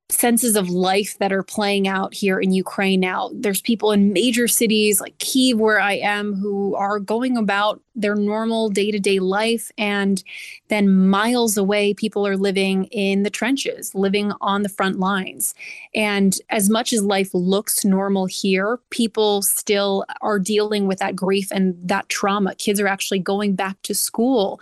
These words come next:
uh, in just a couple days here in Ukraine. And teachers have been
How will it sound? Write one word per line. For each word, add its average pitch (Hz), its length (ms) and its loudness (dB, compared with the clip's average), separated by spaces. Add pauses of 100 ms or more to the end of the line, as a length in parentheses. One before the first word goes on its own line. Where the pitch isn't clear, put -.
(360)
uh, 190 240 0
in 202 360 4 (280)
just 226 240 0
a - 40 -2
couple 233 300 0
days 190 480 2
here 196 200 4
in 185 80 6
Ukraine. 180 520 0 (260)
And 202 160 2
teachers 220 600 2
have 196 200 0
been 185 320 0